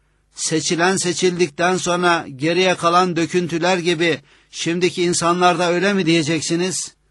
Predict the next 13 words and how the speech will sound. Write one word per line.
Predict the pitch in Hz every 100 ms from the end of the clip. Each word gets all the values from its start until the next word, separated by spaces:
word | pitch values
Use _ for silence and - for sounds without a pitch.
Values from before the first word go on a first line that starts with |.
| _ _ _ _ _
Onu | 180 170 165
varın | 160 156
siz | 151 156 127
düşünün. | 110 - 110 104 - _ _ _ _ _ _
Ben | 135 170 175
onu | 165 180 170
demek | 165 175 156
istemiyorum. | 156 185 180 165 139 131 120 - _ _ _ _ -
Ama | 151 175 175
ilim | 160 160 190
adına, | 160 139 135 127 113 - _ _ -
irfan | 170 160 165 180 175
adına, | 160 143 139 120 113